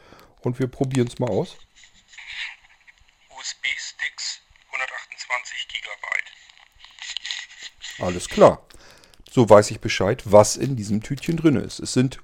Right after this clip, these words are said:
Speaker 1: U-S-B-Sticks, das sind diese Nano-Sticks. Ja,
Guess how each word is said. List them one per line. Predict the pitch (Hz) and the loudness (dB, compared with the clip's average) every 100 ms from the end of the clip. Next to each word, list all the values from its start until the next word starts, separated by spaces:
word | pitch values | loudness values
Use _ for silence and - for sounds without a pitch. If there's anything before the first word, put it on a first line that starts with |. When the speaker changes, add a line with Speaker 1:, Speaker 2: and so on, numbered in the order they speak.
| - | -8
Speaker 1:
U-S-B-Sticks, | 131 135 - 131 143 - - 196 - - | -4 -4 -2 2 2 2 -2 -2 -4 -12
das | - | -12
sind | - 95 | -12 -12
diese | 95 92 90 85 | -10 -4 -2 -2
Nano-Sticks. | 87 87 92 - - - 180 - - - - - - - - - - | -4 -4 -4 -6 -8 -10 -8 -10 -16 -20 -20 -20 -20 -20 -20 -20 -6
Ja, | 101 | -2